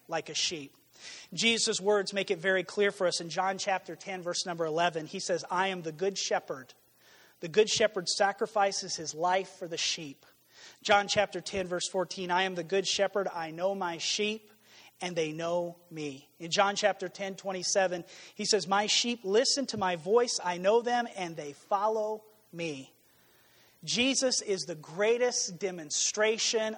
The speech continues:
of the love of God. Here in Hosea, we see a picture of the love of God. But Jesus is the greatest demonstration of the love of God.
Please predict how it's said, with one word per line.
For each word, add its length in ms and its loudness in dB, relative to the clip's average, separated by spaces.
of 160 -8
the 120 -10
love 540 2
of 160 -10
God. 320 -4
Here 280 2
in 80 0
Hosea, 840 4
we 140 -2
see 280 4
a 40 4
picture 720 -4
of 140 -2
the 80 2
love 220 2
of 140 -10
God. 240 -10
But 220 -2
Jesus 640 4
is 220 0
the 140 -4
greatest 920 0
demonstration 1300 2
of 120 -10
the 100 -6
love 240 -6
of 140 -16
God. 340 -16